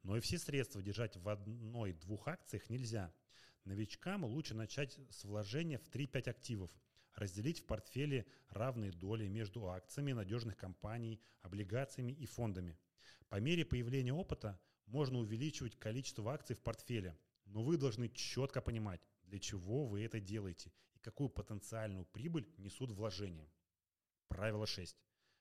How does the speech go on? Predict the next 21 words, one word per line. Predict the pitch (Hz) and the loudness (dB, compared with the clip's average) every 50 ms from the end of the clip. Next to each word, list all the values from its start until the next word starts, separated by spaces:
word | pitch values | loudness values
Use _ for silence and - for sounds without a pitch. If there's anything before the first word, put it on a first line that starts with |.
| _ _ | _ _
Возможные | 82 101 101 90 104 117 131 131 101 95 104 101 | 0 0 2 4 6 6 6 6 4 2 0 0
убытки | 95 87 87 151 175 - - 104 92 85 - _ _ _ _ | 0 2 0 0 0 0 -4 -6 -6 -6 -8 _ _ _ _
и | 107 | -10
потенциальная | - - 107 - 110 101 - - 117 113 110 104 98 95 90 85 - _ _ _ - | -6 -6 -4 -2 -4 -4 -2 0 0 2 2 2 0 -2 -2 -4 -8 _ _ _ -4
прибыль | 117 117 113 98 92 | -2 -2 0 -2 -4
в | 85 | -4
сделке | 82 78 85 110 151 151 - 113 85 - _ _ | -6 -4 -2 -2 -2 -2 -2 -6 -8 -8 _ _
должны | - 92 104 107 95 87 98 110 135 | -8 -2 -2 -2 -2 -2 -2 -2 -2
быть | 131 110 - | -2 -4 -4
соизмеримы. | - - - 104 92 98 110 113 104 107 98 92 85 78 - _ _ _ _ _ _ _ _ _ _ _ _ _ | -4 -2 -2 0 0 2 0 0 2 0 0 -2 -2 -6 -10 _ _ _ _ _ _ _ _ _ _ _ _ _
Чтобы | - - - 120 120 135 | 0 2 4 6 6 6
этого | 131 123 117 110 | 6 6 4 6
добиться, | 104 101 98 117 170 - - - 90 - - _ _ | 4 4 4 2 0 0 0 -4 -4 -4 -8 _ _
выставляйте | 90 95 98 - - 110 113 139 135 - - | -8 -8 -4 -2 0 0 2 2 2 2 0
take-profit | 104 - - 120 113 101 - - - - 139 - - 147 - - - - _ _ _ _ | -4 -2 2 2 2 2 2 2 2 4 4 4 2 0 -2 -2 -6 -20 _ _ _ _
в | 92 - 101 | -14 -4 -2
несколько | 104 110 127 143 - - 113 - - 98 95 | 2 2 4 2 2 0 -4 -4 -2 -2 0
раз | 101 110 110 92 82 85 | 2 2 2 2 -2 -6
больше, | 82 80 127 151 160 - 123 107 | -2 0 0 2 2 2 0 0
чем | - - 101 90 | 0 -2 -2 -4
стоп-лосс. | - - - 123 - - 98 92 82 - - | 0 0 0 2 2 0 0 0 -2 -4 -10